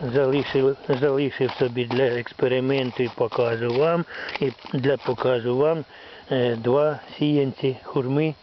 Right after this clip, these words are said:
кавказької. Тут я можу вам зразу сказати, і не дряпаючи, і не шкарябаючи, що це все, о, бачите,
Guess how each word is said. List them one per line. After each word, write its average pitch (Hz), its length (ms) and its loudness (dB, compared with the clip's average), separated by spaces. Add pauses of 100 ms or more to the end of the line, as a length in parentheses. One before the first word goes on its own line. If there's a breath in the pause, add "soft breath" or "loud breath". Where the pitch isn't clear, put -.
(840 loud breath)
кавказької. 117 920 -2 (1160 loud breath)
Тут 220 260 2
я 170 100 4
можу 151 360 2
вам 135 240 2 (260 loud breath)
зразу 156 500 2
сказати, 139 720 0
і 143 140 2
не 131 140 2
дряпаючи, 131 840 0 (500 loud breath)
і 139 140 -2
не 127 140 -2
шкарябаючи, 135 960 0 (120)
що 135 100 0 (120)
це 175 140 0
все, 143 380 -2 (2000)
о, 139 100 -2 (920)
бачите, - 380 -4